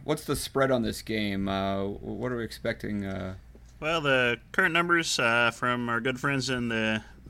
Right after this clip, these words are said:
Speaker 2: uh, Las Vegas, uh, we've got the
Speaker 1: Uh-huh.
Speaker 2: over-under is forty-seven with Nebraska a seventeen-point favorite.
Speaker 1: That's a relatively low-scoring game, it seems like to me. So that's, that's interesting. I guess we'll,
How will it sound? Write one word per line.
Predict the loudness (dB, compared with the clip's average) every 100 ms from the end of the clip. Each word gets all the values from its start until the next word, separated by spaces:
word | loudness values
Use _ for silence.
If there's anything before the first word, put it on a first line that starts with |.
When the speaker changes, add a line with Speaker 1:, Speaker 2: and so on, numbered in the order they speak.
| -8
Speaker 2:
uh, | -4 -2 -4 0
Las | 0 0
Vegas, | 2 2 2 0 0 -2
uh, | -6 -4 -4
we've | -4 -2
got | 0
the | 2
Speaker 1:
Uh-huh. | 4
Speaker 2:
over-under | 4 4 2 2
is | 0
forty-seven | 0 0 0 0 0 2 2 0 -4
with | -4
Nebraska | -4 2 2 2 0
a | -2 0 0 0 -2
seventeen-point | -4 -4 -4 -2 -4 -2 -4 -6
favorite. | -6 -6 -6 -8 -10 -10 -16 -20 -20 -20 -20 -20 -20 -18 -12
Speaker 1:
That's | -6
a | -4
relatively | 2 2 2 0 0 2 2
low-scoring | 4 2 0 -2 -2 0 -2
game, | -2 -2 -2 -4
it |
seems | -4 -4 -4
like | -4 -6 -6
to | -6
me. | -6 -6 -8 -12 -20 -20 -20 -16
So | -4 -2
that's, | -2 -6
that's | -10 0
interesting. | 2 4 2 -2 -6 -6 -6
I | -4
guess | -4 -4
we'll, | -8 -8